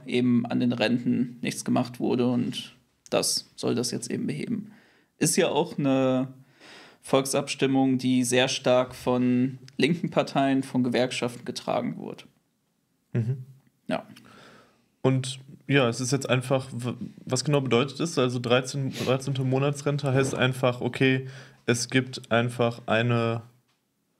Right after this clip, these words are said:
Speaker 2: eine Rente quasi mehr.
Speaker 1: Genau.
Speaker 2: Also vom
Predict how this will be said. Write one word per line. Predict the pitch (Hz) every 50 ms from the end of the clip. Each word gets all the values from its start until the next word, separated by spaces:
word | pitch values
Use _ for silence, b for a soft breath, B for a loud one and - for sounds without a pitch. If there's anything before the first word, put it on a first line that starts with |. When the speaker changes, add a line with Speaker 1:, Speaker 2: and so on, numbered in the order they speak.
| _ _ _ _ _ _ _ _ _ _ _ _ - - - _ _ _ _ _ _ _ -
Speaker 2:
eine | 123 123 120 123 117
Rente | 123 123 127 120 139 135 127
quasi | - - - 113 107 113 113
mehr. | 107 107 104 101 101 98 - - _ _ _ _ _ _ _ _ _ _ _
Speaker 1:
Genau. | - 170 165 131
Speaker 2:
Also | 120 - -
vom | 117 113 107 107 104 - -